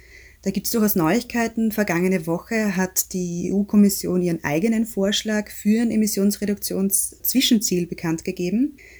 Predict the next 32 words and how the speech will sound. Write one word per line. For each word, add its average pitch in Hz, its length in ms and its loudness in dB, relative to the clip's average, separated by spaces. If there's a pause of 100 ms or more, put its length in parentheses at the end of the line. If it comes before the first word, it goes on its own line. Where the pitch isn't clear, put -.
(160)
Sie 233 200 -2
schlagen 202 360 2
vor, 185 360 0
dass 202 200 0
der 196 140 0
Treibhausgasausstoß 180 1400 -2
innerhalb 202 440 2
der 202 100 2
E 185 160 2
U 214 440 -2
bis 214 220 0
zwanzig 202 320 2
dreißig 180 420 2
um 196 120 4
fünfundfünfzig 214 640 2
Prozent 180 400 0
im 180 80 -2
Vergleich 165 380 -2
zu - 140 -4
neunzehnhundertneunzig 170 920 -2
sinken 151 360 -4
soll. 151 360 -4
Und 160 200 -8
das 180 160 -2
ist 175 120 -2
schon 180 160 -2
einmal 170 220 -2
eine 165 300 -2
relativ 180 320 -2
starke 156 460 -4
Ansage 185 420 -2
gewesen. 208 580 -2